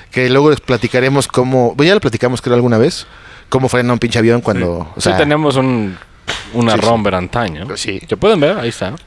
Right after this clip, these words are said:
Speaker 1: Eh, eh, se llama, ¿qué?
Speaker 3: Se llama Catástrofes y Choques Aéreos, una madre así, güey.
Speaker 1: Exactamente. Ahí explicamos cómo funcionan los aviones. Cada que te subas a uno,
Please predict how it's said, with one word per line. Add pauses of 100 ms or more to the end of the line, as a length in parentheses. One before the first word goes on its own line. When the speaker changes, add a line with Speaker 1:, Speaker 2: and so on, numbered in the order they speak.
Speaker 1:
Eh,
eh,
se
llama,
¿qué?
Speaker 3:
Se
llama
Catástrofes
y
Choques
Aéreos,
una
madre
así,
güey.
Speaker 1:
Exactamente. (260)
Ahí
explicamos
cómo
funcionan
los
aviones. (480)
Cada
que
te
subas
a
uno,